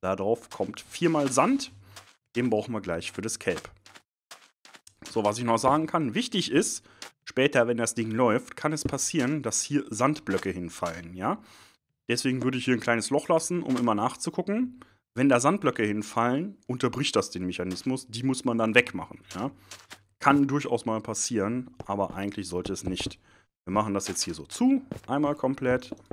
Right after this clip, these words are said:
Hier den zu. Einmal hier zu. So.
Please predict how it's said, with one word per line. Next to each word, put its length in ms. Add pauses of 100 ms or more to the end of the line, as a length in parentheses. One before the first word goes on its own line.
(440)
Hier 240 (360)
den 200
zu. 380 (720)
Einmal 280
hier 200
zu. 380 (1080)
So. 340